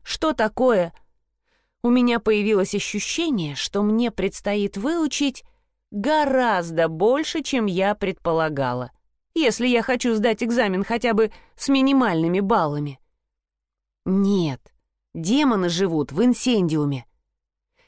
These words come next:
Создания, которые встречаются здесь, мы в основном называем существами, и они немного слабее», поправила Селеста. «Я найду для тебя книгу в библиотеке, и ты легко справишься с контрольной.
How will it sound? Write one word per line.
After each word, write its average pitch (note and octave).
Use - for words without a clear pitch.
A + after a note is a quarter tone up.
Создания, E3
которые E3+
встречаются D#3
здесь, D#3
мы F3+
в C4
основном C#4+
называем G#3+
существами, F3
и G3+
они B3+
немного C#4
слабее», F#3
поправила E3
Селеста. D#3+
«Я E4
найду D4+
для F3+
тебя F3+
книгу G3+
в D3+
библиотеке, E3+
и D#4
ты G#4
легко D#4+
справишься G#3
с -
контрольной. C#3+